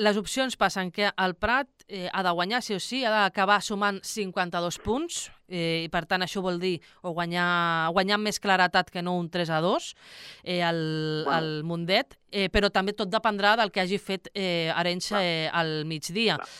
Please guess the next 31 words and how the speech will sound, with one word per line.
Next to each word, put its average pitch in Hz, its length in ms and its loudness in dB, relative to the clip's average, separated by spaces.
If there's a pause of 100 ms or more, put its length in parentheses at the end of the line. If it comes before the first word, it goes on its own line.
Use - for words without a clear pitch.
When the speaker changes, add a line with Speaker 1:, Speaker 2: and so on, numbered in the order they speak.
(120)
Speaker 1:
Per 175 180 0
tant, 196 140 2
hi - 20 8
ha 226 100 6
opcions. 170 540 -2
L'Arenys 190 400 0
perd, 202 560 2
eh, 185 380 2
eh, - 20 2
guanya, 190 720 2 (320)
eh, 190 260 0
el 185 100 2
seu 214 140 -2
partit 208 320 -2
tres 208 160 -2
a 196 80 0
zero, 185 380 0 (100)
mm, 170 340 -6
no 180 100 -4
hi 180 60 0
ha 175 120 2
opcions, 254 420 -2
perquè 165 480 -2
per 160 140 0
molt 180 400 -2
Speaker 2:
Correcte. - 180 -20
Speaker 1:
que 190 100 -4
els 170 200 -2
Speaker 2:
Mhm. - 20 -8
Speaker 1:
dos 185 240 4
féssiu, 180 480 0